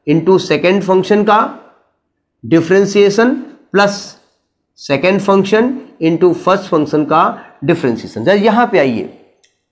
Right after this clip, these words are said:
इसके पहले की एक्सरसाइज थी इम्प्लिसिट डिफरेंशिएशन, अस्पष्ट फलन, फ़ाइव पॉइंट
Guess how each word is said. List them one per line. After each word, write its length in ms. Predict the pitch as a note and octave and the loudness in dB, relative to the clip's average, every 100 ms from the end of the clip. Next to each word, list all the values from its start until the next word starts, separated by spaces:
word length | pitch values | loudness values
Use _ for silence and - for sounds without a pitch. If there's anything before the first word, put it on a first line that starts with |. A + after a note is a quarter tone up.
| _ _ _ - - - | _ _ _ -20 -10 -6
इसके 160 | D#3 | -2
पहले 280 | A#3 G#3 A#3 | 2 2 2
की 80 | A#3 | 0
एक्सरसाइज 640 | A#3+ - F#3+ F3 G3+ G#3 A#3 | 0 0 2 2 2 0 0
थी 80 | |
इम्प्लिसिट 600 | A#3+ G#3+ G3+ G#3 G#3+ B3 | 0 0 -2 0 0 0
डिफरेंशिएशन, 760 | E3+ D#3 - D3+ D3 E3 G#3+ A3+ A#3 - - - | 0 -2 0 0 0 0 0 -2 -6 -16 -4 2
अस्पष्ट 680 | A3+ A3 - B3+ B3 - A3 | 2 2 0 0 0 -6 -2
फलन, 320 | F#3+ C3+ A2 | 0 0 2
फ़ाइव 260 | E3 F#3+ F#3+ | 0 0 2
पॉइंट 280 | G3 G3+ | 0 2